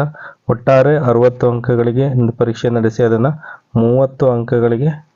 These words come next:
ಪರಿವರ್ತನೆಯನ್ನ ಮಾಡ್ತಕ್ಕಂಥದ್ದು. ಇದು ಎಂಟನೇ ತರಗತಿಗೆ ಸಂಬಂಧಪಟ್ಟಂತೆ ಭಾಷೆ ಕೋರ್ಗೆ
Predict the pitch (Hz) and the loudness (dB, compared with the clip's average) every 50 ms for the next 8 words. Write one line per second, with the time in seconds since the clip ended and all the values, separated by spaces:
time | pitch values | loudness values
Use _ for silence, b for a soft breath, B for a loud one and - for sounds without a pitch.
0 | b b b b b _ - 123 117 120 123 131 120 117 - 120 117 113 110 107 | b b b b b _ 0 2 2 4 4 2 0 0 0 -2 0 0 0 0
1 | 107 117 143 151 151 - 110 107 104 101 - 110 104 - - 110 107 101 110 104 | 0 0 -2 -2 -4 -2 -2 -2 0 -2 -2 -4 -4 -2 -2 -2 0 0 0 0
2 | 98 110 110 101 - - _ _ _ _ _ _ _ _ _ B B B B B | 0 0 -2 -2 -4 -8 _ _ _ _ _ _ _ _ _ B B B B B
3 | B B B B - 127 123 127 123 117 110 110 113 131 127 123 131 120 120 117 | B B B B -4 -2 0 0 0 0 0 -2 -2 -2 0 0 0 0 0 0
4 | 110 117 117 113 110 110 - 110 110 107 104 107 107 101 107 110 110 120 120 113 | -2 0 0 -2 -2 0 0 0 2 0 0 0 0 0 0 0 0 0 0 0
5 | 107 107 110 113 - - 120 113 117 113 113 110 110 107 123 139 - - | 0 0 -2 -2 -2 -2 -2 -2 0 0 0 0 0 0 -2 -4 -6 -10